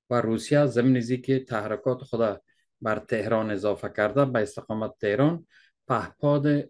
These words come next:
روز قیامت را تولید کرده. اول از کابل یک گزارش داریم که در کابل تصمیم گرفته شده که یک کسی به نام قاری محمدالدین عبیده،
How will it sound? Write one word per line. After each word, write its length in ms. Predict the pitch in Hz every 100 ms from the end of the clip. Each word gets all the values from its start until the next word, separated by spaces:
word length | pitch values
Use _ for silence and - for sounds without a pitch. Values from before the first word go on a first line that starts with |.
| -
روز 400 | 113 - 143 123
قیامت 720 | 123 - - 107 107 123 131
را 240 | 139 127 127 _ _ _ _ _
تولید 400 | - 104 101 101
کرده. 360 | - 73 - - _ - - _ _ _ _ _ _ _ _ _ _ _ _ _ _ _ _ _
اول 300 | - 147 240
از 240 | 240 - -
کابل 360 | 165 165 208
یک 120 | 214 156
گزارش 560 | 147 127 139 190 -
داریم 440 | 202 196 185 139 - _ _ _ _ _ _ _ _ _ _ _ _ _ _
که 340 | - 135 131 127
در 60 | 131
کابل 280 | - 185 202
تصمیم 380 | 170 151 208
گرفته 260 | 185 165 180
شده 300 | 151 180 180
که 80 | 160
یک 100 | 151
کسی 260 | 180 -
به 120 | 165 143
نام 280 | 165 170 -
قاری 440 | - 131 127 151 175
محمدالدین 1080 | 147 135 123 120 123 120 117 110 143 165 165 -
عبیده، 640 | 120 104 107 110 135 127